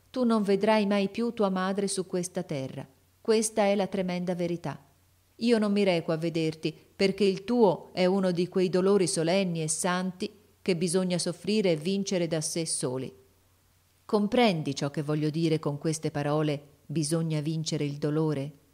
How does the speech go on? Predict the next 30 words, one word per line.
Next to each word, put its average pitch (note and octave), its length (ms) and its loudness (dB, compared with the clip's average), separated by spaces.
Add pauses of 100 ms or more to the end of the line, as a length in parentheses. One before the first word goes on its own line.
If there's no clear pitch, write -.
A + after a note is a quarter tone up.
(640)
Vincere E4+ 720 0
quello G#3+ 280 6
che A3 120 2
il G#3+ 140 2
dolore C4+ 420 4
ha A3+ 100 2
di G3+ 160 0
meno C#4 360 0
santo, D3 720 -4
di E3 200 -4
meno A3 340 0
purificatore, F3+ 920 -4 (480)
quello F3 320 2
che F3 100 0
invece E3+ 480 0
di D#3+ 140 -4
migliorare E3 500 -2
l'anima G#3 760 -2
la F3 120 -2
indebolisce D#3+ 720 -2
e D3+ 40 -2
l'abbassa. C#3+ 720 -6 (440)
Ma E3 180 -2
l'altra E3+ 560 2
parte D3 420 -4
del C#3+ 160 -4
dolore, C#3+ 540 -4 (320)
la D3 140 -4
parte E3+ 420 0
nobile, D3 580 -4